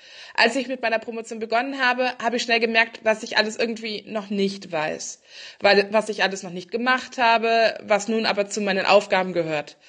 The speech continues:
Lehrveranstaltungen geben, Texte veröffentlichen in Sammelwerken, in Zeitschriften, sonst wo, Mitgliedschaften in Fachgesellschaften, Beteiligung an Tagungen und so weiter und so weiter und so weiter.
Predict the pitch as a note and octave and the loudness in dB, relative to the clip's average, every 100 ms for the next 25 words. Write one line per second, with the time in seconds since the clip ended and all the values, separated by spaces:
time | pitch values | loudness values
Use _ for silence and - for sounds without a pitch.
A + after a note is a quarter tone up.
0 | - - G3+ G3+ G3+ G3 G3 G3 F3+ F#3+ | -20 -4 2 4 4 -2 -4 -4 -6 -6
1 | F#3 F#3 F#3+ F#3 G3 G3 G#3+ G#3 G#3 G3+ | -10 -6 -4 -4 -6 -4 -2 -2 -4 -2
2 | F#3+ G#3 F#3+ F#3 F3 C3 F3 A3 A#3+ G#3+ | -2 -2 -6 -10 -10 -6 2 4 4 4
3 | G#3 G3+ G3+ F#3 D3 - F3 A#3 - G#3+ | 6 4 0 -10 -10 -2 0 2 -2 -8
4 | - G#3 F#3+ G3+ B3+ B3+ - A3 A3+ A3 | -8 -6 0 0 0 -6 -6 -2 -2 -6
5 | - - D4+ E4+ C4+ A#3+ B3 A#3+ A3+ G3 | -18 -4 -2 -2 -2 0 2 2 -2 -2
6 | B3+ B3+ B3+ A3+ A3 A3+ A3 - A#3 B3+ | 0 0 0 2 2 2 -4 -4 -2 0
7 | C4 B3+ A#3 A3 G#3+ A3 A3 A3+ A3 A3 | 2 2 2 -2 -4 0 2 4 2 -4
8 | G3+ G3+ G3 F3+ F3+ F3 E3+ F3 E3 D3+ | -6 -8 -4 0 0 -2 -6 -8 -6 -6
9 | D3+ C#3+ C#3+ - - - - | -6 -10 -10 -14 -14 -18 -20